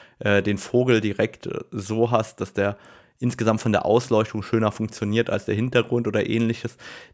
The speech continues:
Da glaube ich, ist schon noch Potenzial da, um die Bilder quasi direkt auch ansehnlicher aus der Kamera purzeln zu lassen. Und das finde ich eigentlich ganz cool, vor allem wenn man dann auch relativ schnell die Bilder irgendwie auf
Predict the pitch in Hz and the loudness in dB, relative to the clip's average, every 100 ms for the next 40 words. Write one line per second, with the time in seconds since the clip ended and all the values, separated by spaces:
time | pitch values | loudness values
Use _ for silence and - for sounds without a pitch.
0 | _ 101 101 104 - - 113 104 127 120 | _ 4 4 2 -4 -4 0 2 2 -4
1 | 110 - 139 - 127 110 101 - 92 107 | -6 -6 -8 -4 -4 -4 -4 -4 -2 0
2 | 120 113 104 98 - 120 123 110 107 104 | 0 0 -2 -6 -2 2 2 0 -2 -2
3 | 101 101 120 - - 98 117 110 113 113 | -4 -6 -6 -8 -6 -4 -2 2 2 2
4 | 107 - 98 95 - 117 104 101 - 101 | 0 -2 -2 -4 -4 -4 -2 -4 -4 -4
5 | 110 104 - 101 104 - 127 - - - | -4 -4 -4 -4 -4 -4 -8 -10 -20 -16
6 | - 98 - 117 113 110 - 95 110 117 | -6 -6 -4 -2 -2 -4 -6 -2 0 -2
7 | 107 - 98 - - - 117 135 143 - | -4 -8 -8 -10 -18 -10 -4 -4 -4 -8
8 | - - 107 113 107 107 104 - - - | -8 -2 0 2 0 0 0 -2 -6 -12
9 | - _ - 101 110 117 113 - - 98 | -20 _ -2 4 4 4 0 -6 -2 -2
10 | 107 101 101 107 113 107 - - 117 110 | -2 -4 -4 0 2 0 -4 -4 -2 0
11 | 98 | -2